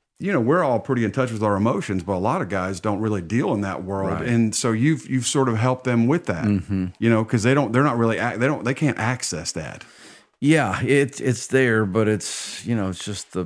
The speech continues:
Speaker 2: kind of the learned,
Speaker 1: Yeah.
Speaker 2: uh, discipline of, you know, being able to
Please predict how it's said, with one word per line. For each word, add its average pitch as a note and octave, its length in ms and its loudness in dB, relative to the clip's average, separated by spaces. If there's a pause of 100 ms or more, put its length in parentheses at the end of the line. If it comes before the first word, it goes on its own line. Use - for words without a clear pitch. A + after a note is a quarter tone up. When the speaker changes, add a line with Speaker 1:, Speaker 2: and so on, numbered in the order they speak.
(140)
Speaker 2:
kind G2 180 -4
of E2 80 -6
the E2+ 80 -6
learned, F#2 920 0 (160)
Speaker 1:
Yeah. A2+ 320 2
Speaker 2:
uh, D2 160 -8 (300)
discipline E2 680 -6
of, D#2 540 -12
you F2+ 100 -8
know, C#2+ 240 -10
being D#2+ 200 -8
able D#2 240 -8
to C#2 100 -16